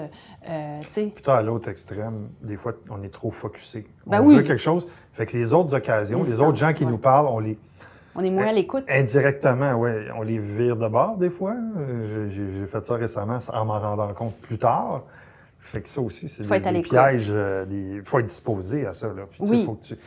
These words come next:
Speaker 1: si on se sent pas bien, on y va pas, là, ça
Speaker 2: Ouais,
Speaker 1: donne
Speaker 2: c'est ça.
Speaker 1: rien.
Speaker 2: Faut pas se forcer.
Speaker 1: Ouais.
Speaker 2: Puis c'est, euh, je trouve ça le fun que tu parles de réseautage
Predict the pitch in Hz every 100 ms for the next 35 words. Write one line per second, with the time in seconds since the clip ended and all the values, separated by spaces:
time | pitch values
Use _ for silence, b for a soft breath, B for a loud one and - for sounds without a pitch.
0 | - - 269 302 302 269 247 208 285 269
1 | 214 202 - 302 285 220 226 202 262 247
2 | 208 196 208 175 120 117 113 95 - -
3 | 101 90 b b b _ - - 104 98
4 | 92 98 - - 113 120 107 139 131 -
5 | - 107 107 101 101 98 120 127 -